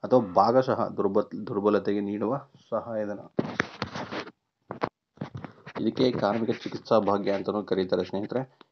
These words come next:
ಇದಕ್ಕೆ ನೋಡಿ, ಫಲಾನುಭವಿಯು ಆಸ್ಪತ್ರೆಯಿಂದ ಬಿಡುಗಡೆಯ ಆರು, ಆ, ಬಿಡುಗಡೆಯಾದ ಆರು ತಿಂಗಳ ಒಳಗೆ ಅರ್ಜಿಯನ್ನ ಸಲ್ಲಿಸಬೇಕಾಗತ್ತೆ. So,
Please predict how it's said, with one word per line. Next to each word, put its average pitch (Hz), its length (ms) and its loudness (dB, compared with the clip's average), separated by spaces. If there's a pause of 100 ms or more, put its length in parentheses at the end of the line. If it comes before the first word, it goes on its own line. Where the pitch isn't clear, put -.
(160)
ಇದಕ್ಕೆ 123 440 0
ನೋಡಿ, 104 220 2
ಫಲಾನುಭವಿಯು 113 720 6
ಆಸ್ಪತ್ರೆಯಿಂದ 113 680 4
ಬಿಡುಗಡೆಯ 101 680 4
ಆರು, 107 420 6
ಆ, - 220 0 (120)
ಬಿಡುಗಡೆಯಾದ 98 440 8
ಆರು 101 320 6
ತಿಂಗಳ 104 300 2
ಒಳಗೆ 95 380 6
ಅರ್ಜಿಯನ್ನ 98 480 0
ಸಲ್ಲಿಸಬೇಕಾಗತ್ತೆ. 92 840 -2 (1160)
So, 127 180 8